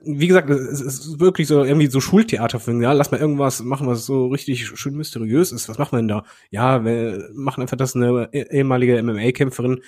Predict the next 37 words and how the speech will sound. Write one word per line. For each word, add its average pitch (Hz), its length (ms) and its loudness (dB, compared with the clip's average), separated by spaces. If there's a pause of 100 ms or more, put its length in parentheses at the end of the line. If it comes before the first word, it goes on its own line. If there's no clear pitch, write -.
(140)
von 127 160 -6
einer 123 80 -2
Puppe 185 260 -2
wegläuft 104 500 -2
und, 113 220 -6
äh, 117 280 0
generell 120 580 4 (260)
hast 135 260 -8
du - 40 -4
eigentlich 143 280 0
keinen 143 200 0
Charakter, 139 400 -2
sondern 117 240 0
machst 127 200 -4
immer 123 100 -2
nur 127 160 0
komische 135 320 -2
Sachen. 143 300 -4 (440)
Und 117 140 -4
wenn 120 80 6
du 127 60 4
eine 127 100 4
Promo 143 300 4
hältst, 147 260 -2
hast 139 180 -6
du 123 40 -4
eigentlich 131 240 -2
gar 135 100 0
keine 131 180 -2
Aussage 123 360 2
in 101 40 -2
der 104 60 -2
Promo. 101 300 -6
Ja, 123 180 -2
vielen 127 240 -2
Dank, 110 240 -4
danke. 107 260 -10